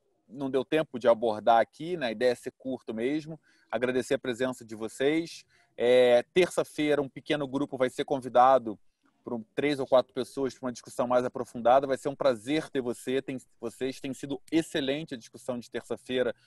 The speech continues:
do Petit Comité, como a gente chama. A gente tá sempre mudando as pessoas que estão participando pra que todos possam participar.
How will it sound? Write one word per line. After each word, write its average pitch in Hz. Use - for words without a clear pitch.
do 120
Petit 135
Comité, 127
como -
a 117
gente 117
chama. 135
A 123
gente 123
tá 113
sempre 131
mudando 143
as 123
pessoas 123
que -
estão 123
participando 117
pra 120
que -
todos 151
possam 127
participar. 120